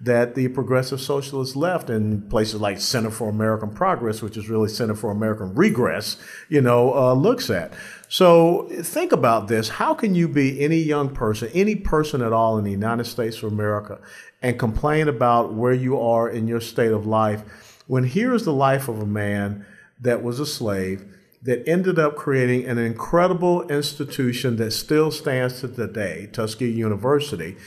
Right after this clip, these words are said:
a man that as a, as a freed slave hosted a president of the United States of America, a man that was once a free slave that visited and, and was hosted in the White House by a president,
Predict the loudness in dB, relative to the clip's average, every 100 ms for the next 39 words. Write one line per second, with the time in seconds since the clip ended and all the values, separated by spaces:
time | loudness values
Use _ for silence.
0 | -20 -18 -8 0 2 4 2 2 2 6
1 | 6 4 2 0 2 4 4 2 0 0
2 | 2 0 -2 -6 -10 -2 0 2 0 -2
3 | -2 0 0 -4 -8 -14 -20 -20 _ _
4 | 0 2 2 0 0 0 2 2 2 0
5 | 0 0 2 2 0 -2 -4 -2 -4 0
6 | 0 0 -4 -10 -12 -20 -10 -2 2 2
7 | 2 2 2 2 0 -2 -2 0 -2 0
8 | 0 0 2 0 2 -2 -4 4 4 6
9 | 4 4 2 -2 -16 -20 -2 2 2 2
10 | 2 2 6 6 4 2 2 2 0 0
11 | 2 4 4 4 4 2 2 0 0 -2
12 | -2 -4 -6 -6 -6 -8